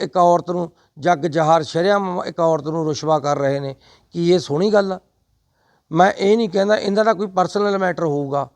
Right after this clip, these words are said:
ਠੀਕ ਆ ਨਾ? ਕੋਈ ਮੈਨੂੰ ਲੱਗਦਾ ਜਿਵੇਂ ਬਾਈ ਦੱਸ ਰਿਹਾ, ਕੋਈ ਰਿਸ਼ਤੇਦਾਰੀ ਦਾ ਮਸਲਾ ਇਹਨਾਂ ਦਾ, ਕੋਈ ਜ਼ਮੀਨ ਦਾ, ਪ੍ਰਾਪਰਟੀ ਦਾ ਉਹ ਕੋਈ ਝਗੜਾ ਹੋਊਗਾ। ਮੈਂ ਮੰਨਦਾ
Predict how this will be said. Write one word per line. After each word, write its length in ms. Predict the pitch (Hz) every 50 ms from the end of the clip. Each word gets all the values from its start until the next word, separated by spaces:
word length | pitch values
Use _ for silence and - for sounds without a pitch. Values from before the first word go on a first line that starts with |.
| _ _ _ _ _ _ _ _ _ -
ਠੀਕ 160 | 160 170 185
ਆ 60 | 208
ਨਾ? 160 | 208 208 196 180 - _ _ _ _ _ _
ਕੋਈ 100 | - 185
ਮੈਨੂੰ 260 | 180 185 180 185 185 185
ਲੱਗਦਾ 280 | 180 170 170 165 180
ਜਿਵੇਂ 240 | 165 170 175 180 175
ਬਾਈ 180 | 165 170 170 165
ਦੱਸ 280 | 147 156 151 - -
ਰਿਹਾ, 240 | 160 185 185 175 170 - _ _ - - _ _ _
ਕੋਈ 100 | 175 180
ਰਿਸ਼ਤੇਦਾਰੀ 540 | 170 175 156 - - 175 170 165 165 160 156
ਦਾ 100 | 156 160 156
ਮਸਲਾ 280 | 156 143 117 135 135
ਇਹਨਾਂ 220 | 127 127 135 143 139
ਦਾ, 140 | 143 135 - _ _ _ _ _ _ _ _ _ _ _
ਕੋਈ 100 | - 185
ਜ਼ਮੀਨ 420 | 160 160 165 165 165 170 170 170 165
ਦਾ, 100 | 165 165
ਪ੍ਰਾਪਰਟੀ 560 | 151 - 160 160 151 - - 156 127 151 156
ਦਾ 120 | 156 160 165
ਉਹ 180 | 156 139 143
ਕੋਈ 160 | 135 147 160 151
ਝਗੜਾ 320 | 156 208 165 156 151 147
ਹੋਊਗਾ। 380 | 135 120 123 127 120 120 123 - _ - - - _ -
ਮੈਂ 160 | 160 196 208
ਮੰਨਦਾ 440 | 202 190 185 190 196 196 202 196